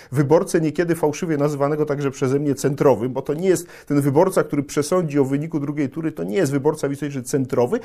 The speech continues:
to jest ten wyborca niezdecydowany. I on tak naprawdę w ostatniej chwili pod wpływem, no, wolnego impulsu podejmuje decyzję. Ale jedna, w jednym s-,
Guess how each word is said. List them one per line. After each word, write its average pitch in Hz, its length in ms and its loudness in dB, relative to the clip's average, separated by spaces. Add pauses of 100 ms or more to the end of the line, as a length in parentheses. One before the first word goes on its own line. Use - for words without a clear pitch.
(120)
to 208 80 0
jest 202 140 2
ten 214 100 2
wyborca 202 360 2
niezdecydowany. 190 920 2 (260)
I 160 80 -2
on 202 100 2
tak 202 160 -2
naprawdę 190 400 2
w 175 60 0
ostatniej 196 420 -2
chwili 185 260 -8
pod 175 160 -6
wpływem, 175 340 -4 (500)
no, 170 100 4
wolnego 175 400 4
impulsu 170 440 2
podejmuje 92 420 -6
decyzję. - 400 -16 (220)
Ale 135 160 6
jedna, 247 320 2 (140)
w 143 60 -4
jednym 247 300 2
s-, - 160 -6